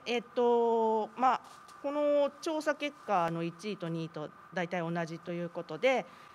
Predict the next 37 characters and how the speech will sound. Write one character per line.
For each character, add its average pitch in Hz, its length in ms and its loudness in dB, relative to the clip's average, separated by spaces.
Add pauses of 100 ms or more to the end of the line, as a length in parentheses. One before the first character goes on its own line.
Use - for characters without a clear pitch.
(100)
あ 208 140 2
の、 190 260 0
ぜ 233 140 2
ひ - 80 -6
と 190 140 0
も 156 280 0
こ 196 80 2
れ 180 100 2
か 190 120 0
ら 180 120 4
国 180 240 -4
産 196 480 2 (180)
で 202 100 6
あ 208 80 8
る 190 220 2
と 226 100 8
い 240 120 6
う 247 160 6
の 220 100 4
も 202 160 4
注 202 220 0
目 202 280 0
し - 100 -6
て 202 240 0
選 196 180 0
ん 180 40 -2
で 170 80 -4
い 165 40 -6
た 170 140 -4
だ 165 120 -4
け 165 140 -8
れ 165 120 -2
ば 156 140 -8
い 156 100 -8
い - 20 -8
な 156 220 -4
と - 260 -14